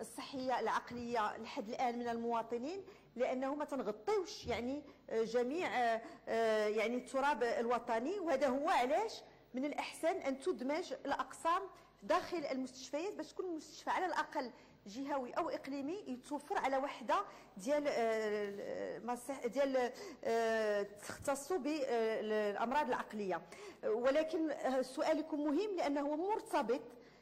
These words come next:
ب-، آه، ل-، ما يسمى بالحالات الاجتماعية ديال الأشخاص المهملين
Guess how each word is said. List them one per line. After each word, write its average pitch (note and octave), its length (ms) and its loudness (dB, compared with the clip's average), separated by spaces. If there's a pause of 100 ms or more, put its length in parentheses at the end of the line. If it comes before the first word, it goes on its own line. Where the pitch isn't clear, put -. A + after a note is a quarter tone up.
(120)
ب-، C4+ 380 0
آه، A3+ 500 4
ل-، G#3+ 580 0 (300)
ما C4+ 120 4
يسمى C4+ 600 0
بالحالات C#4 640 2
الاجتماعية B3+ 920 -2 (340)
ديال C4+ 160 2
الأشخاص C4+ 480 -2 (140)
المهملين A#3+ 720 0